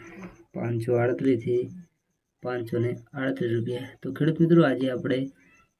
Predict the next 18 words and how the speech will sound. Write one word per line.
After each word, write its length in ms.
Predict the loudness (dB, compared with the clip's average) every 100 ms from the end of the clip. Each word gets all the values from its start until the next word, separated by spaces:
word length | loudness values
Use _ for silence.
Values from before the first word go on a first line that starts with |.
| _ _
ઊંઝા 380 | -8 -4 -2 0
અને 120 | 0
ડીસા 400 | 0 2 2 0 0
માર્કેટ 380 | 0 0 0 2
યાર્ડના 400 | 2 2 -2 -2
એ 100 | 0 0
પી 160 | 0 2
એમ 80 | 2
સી 140 | 2 0
સરકાર 400 | 0 -2 0 0
દ્વારા 360 | 0 0 -2 -2 0
જાહેર 280 | 2 2 0
કરવામાં 480 | 0 0 2 2 0
આવેલ 240 | 0 0 0
ભાવની 320 | 0 0 2
વાત 140 | 2 0
કરીએ 260 | -2 0 2
અને 160 | 2